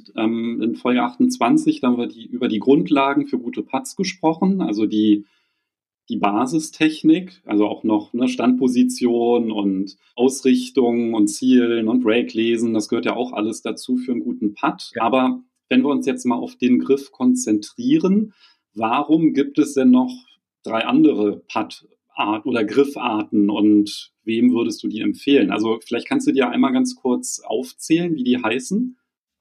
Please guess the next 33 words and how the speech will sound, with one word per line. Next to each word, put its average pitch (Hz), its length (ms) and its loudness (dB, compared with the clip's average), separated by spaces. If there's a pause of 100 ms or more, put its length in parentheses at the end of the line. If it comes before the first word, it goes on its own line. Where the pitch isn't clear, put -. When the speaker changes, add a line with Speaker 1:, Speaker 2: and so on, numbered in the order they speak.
(260)
Speaker 2:
Also 135 200 0
wir 139 80 4
haben 143 100 0
einmal 151 240 2
den 139 100 0
klassischen, 185 500 0
worüber 165 300 2
wir 147 80 0
gerade 165 300 0
gesprochen 190 480 -2
haben. 196 400 0 (320)
Dann 143 160 0
haben 151 160 0
wir 147 80 0
den 135 320 0
Cross-Handed, 196 1080 0 (120)
sagt - 340 -4
man 185 100 0
ja, 196 220 2
also, 131 460 -2 (420)
äh, 110 340 -6
andersrum 190 600 2
gegriffen. 190 880 0
Beim 139 380 -2
Rechtshänder 156 480 2
ist 123 100 -4
dann 131 80 -2
rechte 143 320 -2
Hand 131 100 -2
oben, 147 240 0
linke 135 260 2
Hand 117 140 -4
unten. 202 520 0